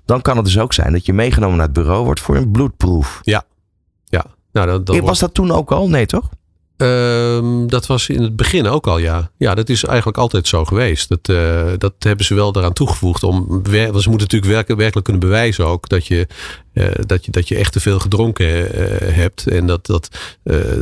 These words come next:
Speaker 2: was natuurlijk ook wel bekend dat dat blaaspijpje uit het begin met die kristallen erin, dat dat niet, eh, niet afdoende was.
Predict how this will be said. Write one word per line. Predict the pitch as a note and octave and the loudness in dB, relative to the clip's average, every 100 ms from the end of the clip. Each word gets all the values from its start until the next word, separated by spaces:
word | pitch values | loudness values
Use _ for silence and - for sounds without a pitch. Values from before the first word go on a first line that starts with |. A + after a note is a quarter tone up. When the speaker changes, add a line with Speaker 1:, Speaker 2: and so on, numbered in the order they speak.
| - | -2
Speaker 2:
was | - F2+ F#2 | -2 0 -2
natuurlijk | - F#2+ | 0 0
ook | G2 | 2
wel | F#2+ | 0
bekend | F2 - F2+ | 0 0 0
dat | F2+ | 0
dat | F2 | 0
blaaspijpje | - F2 F#2+ - F#2+ F2+ - | 2 2 2 0 0 2 2
uit | F2 | 0
het | F2+ | 0
begin | - A2 F#2 | 0 2 2
met | F#2 | 0
die | F#2 | 0
kristallen | F2 - G2 F#2+ F#2 | 0 0 0 2 2
erin, | F2 | 2
dat | F2+ F2 | 0 0
dat | F2+ | 0
niet, | F#2+ F2+ | 2 0
eh, | G2+ F2+ F#2 | 2 2 2
niet | G2 G2 | 0 2
afdoende | G2+ F#2+ B2 A#2+ | 0 2 2 2
was. | E2 D#2 - | 2 0 -4